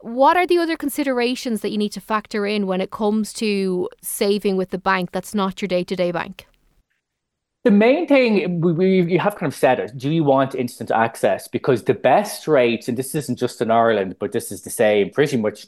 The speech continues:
Speaker 2: everywhere, the best rates are usually if you're prepared to lock your money away for a certain amount of time. Now, sometimes that may only be nine months, sometimes that might be two or three years, but leaving your money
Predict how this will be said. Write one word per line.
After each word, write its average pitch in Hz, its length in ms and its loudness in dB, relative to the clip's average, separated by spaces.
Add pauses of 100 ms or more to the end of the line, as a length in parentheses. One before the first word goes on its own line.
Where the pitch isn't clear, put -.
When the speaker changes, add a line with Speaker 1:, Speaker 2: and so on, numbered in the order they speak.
(140)
Speaker 2:
everywhere, 104 640 2
the 101 100 -6
best 147 400 0
rates 120 320 0
are 139 80 -6
usually 113 540 -4
if 104 100 -6
you're 101 100 -6
prepared 113 500 -2
to 117 100 -8
lock 110 320 0
your 110 80 -4
money 101 240 -6
away 98 340 0
for 95 180 -6
a 90 60 -6
certain 101 420 -6
amount 95 240 -6
of 95 60 -10
time. 101 320 -2 (220)
Now, 117 80 2
sometimes 139 480 0
that 127 200 -2
may 123 160 2
only 113 280 2
be 104 200 -4
nine 95 320 0
months, 127 480 2
sometimes 104 500 -4
that 104 200 0
might 101 240 -2
be 104 400 -6 (840)
two 127 200 -2
or 110 60 4
three 107 280 -6
years, 113 560 0 (400)
but 123 300 2
leaving 151 400 4
your 135 100 4
money 117 360 2